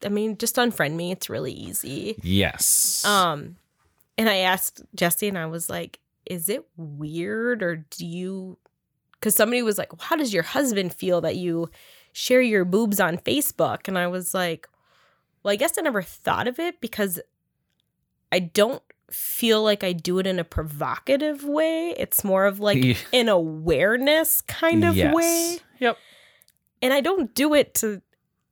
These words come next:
Speaker 1: I mean, I get a lot of attention, but not in the sense of, like, you know,
Speaker 2: Yeah,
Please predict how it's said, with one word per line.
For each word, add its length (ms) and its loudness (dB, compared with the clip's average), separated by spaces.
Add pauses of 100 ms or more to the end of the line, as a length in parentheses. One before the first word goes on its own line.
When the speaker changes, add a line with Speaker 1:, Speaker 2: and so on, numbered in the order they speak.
(220)
Speaker 1:
I 60 0
mean, 180 4
I 60 6
get 160 0
a 60 2
lot 200 4
of 120 0
attention, 460 -4
but 140 -2
not 340 2
in 160 0
the 80 2
sense 360 0
of, 200 2
like, 560 -2 (960)
you 120 0
know, 380 -2
Speaker 2:
Yeah, 280 -2